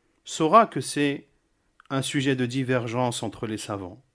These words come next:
Mais est-ce que la divergence entre les savants est une preuve, est un argument qui permet de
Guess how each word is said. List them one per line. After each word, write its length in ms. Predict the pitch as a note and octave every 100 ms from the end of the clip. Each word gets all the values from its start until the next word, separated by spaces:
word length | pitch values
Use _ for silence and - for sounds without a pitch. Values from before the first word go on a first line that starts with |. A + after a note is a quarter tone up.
| _ _ _ _ _ _ _ _ _ _ _ _ _ _ _ _ _ _ _ _ _ _ _ B2+
Mais 140 | B2+
est-ce 300 | F#3+ G3+ -
que 400 | - G3+ A3 F#3+
la 160 | C#3+ C#3
divergence 680 | D#3 D#3 D3+ C#3+ F#3 G#3 D#3+
entre 220 | B2+ C3+
les 100 | B2+
savants 640 | - B2+ A#2+ C#3 C#3 - _ _ _ _ _ _ _ _ _ _ _ _ _ _ _ _ _ D3+
est 240 | D3+ -
une 140 | B2+
preuve, 680 | B2+ A2+ C#3 F3 A2 G2+ - - _ _ _ _ _ _ _ _ _ _ _
est 180 | D3 C#3+
un 220 | C#3 C#3
argument 880 | E3+ F3+ D3 C3+ D3 E3 G#3 A3+ - _ _ _ _ _ _ _ _ _ _
qui 520 | - E3 F#3+ G#3 G#3 - _ _ _ _ _ _
permet 480 | - D#3+ E3 E3+ G3+
de 420 | D3+ D3 C#3+ C#3+